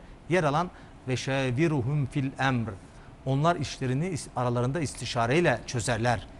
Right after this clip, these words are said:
ifadesi yazmaktadır. Şimdi soruyorum, Kani Beko'ya göre Gazi Mustafa Kemal Atatürk'ün, e, kurucu başkanı olduğu, ilk meclis başkanı, devlet başkanı olduğu birinci meclisimizde yazan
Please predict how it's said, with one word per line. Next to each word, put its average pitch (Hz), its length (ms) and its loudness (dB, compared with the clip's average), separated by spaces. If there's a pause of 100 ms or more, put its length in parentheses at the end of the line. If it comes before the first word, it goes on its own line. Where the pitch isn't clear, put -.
(120)
ifadesi 123 460 2
yazmaktadır. 107 640 -4 (420)
Şimdi 220 220 0
soruyorum, 196 420 4 (540)
Kani 175 300 8
Beko'ya 214 300 4
göre 165 260 4 (380)
Gazi 165 320 6
Mustafa 180 360 2
Kemal 180 260 2
Atatürk'ün, 170 640 0 (520)
e, 139 280 2 (140)
kurucu 170 500 6
başkanı 180 400 4
olduğu, 151 480 2
ilk 202 220 0
meclis 160 340 0
başkanı, 151 440 2
devlet 151 340 2
başkanı 156 340 0
olduğu 139 360 2 (400)
birinci 170 320 6
meclisimizde 175 600 4
yazan 139 420 6